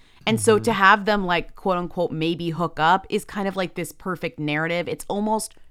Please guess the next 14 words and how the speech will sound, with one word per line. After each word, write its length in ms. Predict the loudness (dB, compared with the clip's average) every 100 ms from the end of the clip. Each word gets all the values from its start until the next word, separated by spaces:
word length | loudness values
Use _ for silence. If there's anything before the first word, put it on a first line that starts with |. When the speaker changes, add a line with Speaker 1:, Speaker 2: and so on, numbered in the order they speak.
| _
Speaker 1:
too 200 | -10 -10
perfect. 480 | -8 -14 -12 -18 -10
And 200 | -6 -2
that, 180 | 2 2
I 100 | 0
think, 220 | -6 -8 -8
is 120 | -10
the, 320 | -8 -10 -10 -16 -20 -20 _ _
is 140 | -8 -4
what 180 | -4 -4
kind 160 | -6 -6
of 80 |
convinced 380 | -6 -6 -6 -6
me 380 | -6 -4 -6 -10